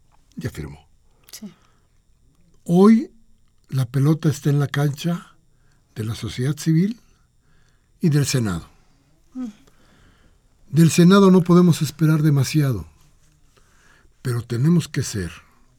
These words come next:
Speaker 1: de alguna o de otra manera, los mexicanos, la gente de a pie, los que nos opongamos en serio y por cierto a esto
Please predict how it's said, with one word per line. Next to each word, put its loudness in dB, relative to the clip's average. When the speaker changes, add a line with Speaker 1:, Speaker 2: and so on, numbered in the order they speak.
Speaker 1:
de -10
alguna -4
o -4
de -4
otra -4
manera, -6
los -12
mexicanos, -4
la -8
gente -8
de -6
a -12
pie, -4
los -10
que -6
nos -2
opongamos 0
en -4
serio -2
y -20
por -12
cierto -4
a -8
esto -2